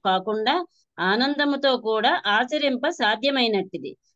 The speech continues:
కనుక మానవుడు కఠినమైన తపోనిష్టలను అవలంబింపనవసరము లేదు.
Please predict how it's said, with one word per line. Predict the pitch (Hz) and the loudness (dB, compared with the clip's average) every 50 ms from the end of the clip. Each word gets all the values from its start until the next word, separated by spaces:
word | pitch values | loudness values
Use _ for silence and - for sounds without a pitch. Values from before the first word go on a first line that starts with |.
| _ _ - | _ _ -4
కనుక | 196 208 214 208 247 | -2 0 0 2 2
మానవుడు | 311 330 285 233 208 202 220 269 302 294 262 233 202 226 | 2 2 2 2 2 2 2 2 2 0 0 0 0 0
కఠినమైన | 262 294 - 208 202 202 262 277 302 302 294 285 285 277 262 | -2 0 0 -2 0 0 0 0 0 0 0 0 0 0 0
తపోనిష్టలను | 240 214 202 190 196 247 262 285 277 269 247 - - - 269 247 240 226 208 | 0 0 -2 0 0 0 0 0 0 -2 -4 -4 -4 -2 0 2 2 2 0
అవలంబింపనవసరము | - 185 185 202 220 254 269 269 254 240 220 208 190 196 208 196 190 190 196 233 - 277 269 277 254 | 0 0 0 2 2 2 2 2 2 0 0 0 0 0 0 2 2 2 0 -2 -2 -2 -2 -2 0
లేదు. | 220 190 180 160 135 - | 0 0 0 0 -2 -6